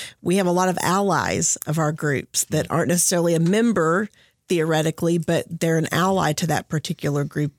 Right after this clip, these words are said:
uh, or, or people. Um, and so, I, you know, in fact, when the dean interviewed me, one of the very first questions she asked is, "What would be a challenge in this role?" And I said, "Well,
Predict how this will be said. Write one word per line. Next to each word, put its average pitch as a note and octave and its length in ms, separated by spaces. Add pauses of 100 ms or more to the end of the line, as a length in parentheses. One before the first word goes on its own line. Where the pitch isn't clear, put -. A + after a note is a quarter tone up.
(100)
uh, D3 240
or, D#3 280
or D3 120
people. C#3+ 600 (440)
Um, D#3+ 360 (160)
and F3+ 200
so, E3+ 440
I, C#3 160
you F#3+ 140
know, E3 200
in F3+ 120
fact, G3 240
when G3 120
the E3 60
dean F3 260
interviewed E3 480
me, D#3 180
one D#3+ 100
of E3 60
the D#3 60
very F3 240
first - 500 (180)
questions F#3 320
she F3 180
asked E3+ 280
is, D3+ 240 (340)
"What G3 160
would G#3 120
be G3+ 100
a F3 60
challenge F3+ 580
in D#3+ 80
this D#3 280
role?" - 460 (400)
And E3 160
I E3 100
said, D#3+ 240
"Well, D#3+ 420